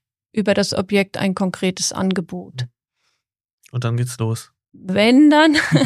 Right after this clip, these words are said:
Speaker 2: <laughs>
Speaker 1: <laughs> Es geht na-, gibt natürlich auch die Möglichkeit, auf unsere Internetseite direkt über Angebot anfordern, das ist so ein Portal,
Speaker 2: Mhm.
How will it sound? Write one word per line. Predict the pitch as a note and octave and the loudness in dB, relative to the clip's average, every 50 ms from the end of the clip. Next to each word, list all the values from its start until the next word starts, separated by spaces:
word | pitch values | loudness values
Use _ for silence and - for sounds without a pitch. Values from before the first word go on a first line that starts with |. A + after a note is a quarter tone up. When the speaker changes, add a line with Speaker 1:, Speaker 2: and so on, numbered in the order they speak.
| A#3 G3 | 2 2
Speaker 2:
<laughs> | - D4 - A#3 - C#3+ B2+ - | 2 2 0 -2 -2 -2 -4 -4
Speaker 1:
<laughs> | - - F#4 - - _ - - _ | -2 -2 -2 -4 -4 _ -16 -12 _
Es | - A#3+ - - | -4 -4 -2 0
geht | - A3+ A3+ - | -2 -2 0 0
na-, | C4 A3+ A#3 | 0 0 0
gibt | A#3 - - C4 C4 - _ - | 0 -2 -2 -2 -2 -2 _ 0
natürlich | B3 A#3 - - - A3+ A3 G#3+ G#3 - - | 0 0 -2 -4 -4 -4 -4 -4 -4 -4 -2
auch | - G3 G#3 G#3 - | -2 -2 -2 -2 -4
die | - B3+ A3+ | -4 -2 0
Möglichkeit, | B3 C4 C4+ C4 - C4+ C#4 B3+ - - - C4+ B3+ B3+ B3 B3 - - - - - - _ _ _ _ | 0 0 0 -2 -4 -6 -6 -6 -6 -6 -4 -2 0 0 0 -2 -6 -12 -20 -20 -20 -20 _ _ _ _
auf | - - G#3 - | -4 -4 -2 0
unsere | - B3+ B3 - - - | 0 0 0 0 0 -2
Internetseite | - - A#3 A3+ B3 A#3 A#3 A3+ A3+ A3 A3 A3+ - - A3 G#3 G#3 G#3 G#3 - - G#3+ G#3 G#3 - _ _ _ _ _ _ | -2 -2 0 0 0 0 0 0 -2 -4 -4 -8 -6 -4 -2 0 0 -2 -2 -4 -4 -4 -4 -6 -10 _ _ _ _ _ _
direkt | F#3+ F#3 G#3 G#3+ A3 - A3+ A3+ A#3 A#3 _ - - | -6 -2 0 0 0 0 0 -2 -2 -2 _ -10 -10
über | - - - A3+ G#3+ G3 G#3+ G#3+ G#3 G#3 G#3 G#3+ G#3+ G#3 - _ _ | -8 -4 -2 -2 -2 0 0 0 0 2 0 0 -2 -6 -10 _ _
Angebot | - F#3+ G3 F#3+ F#3+ F3 G3 F#3 - - | -8 -6 -6 -6 -6 -6 -8 -8 -4 -2
anfordern, | - G#3+ C4 C4 - - C4+ B3+ B3+ B3+ - C4 C4+ C#4 B3 | 0 0 0 0 0 -2 0 0 0 0 -2 -2 -2 -2 -2
das | G#3 F#3+ - | -4 -6 -10
ist | - - - | -12 -12 -10
so | - G#3 | -8 -8
ein | G3 | -6
Portal, | - - A3 - - - A#3+ G#3+ G#3+ A#3 A#3+ B3+ C4 C4 | -2 -2 -2 -2 -2 -2 0 0 0 2 0 -2 -4 -4
Speaker 2:
Mhm. | C3+ B2+ C#3 D#3 | -6 -8 -8 -10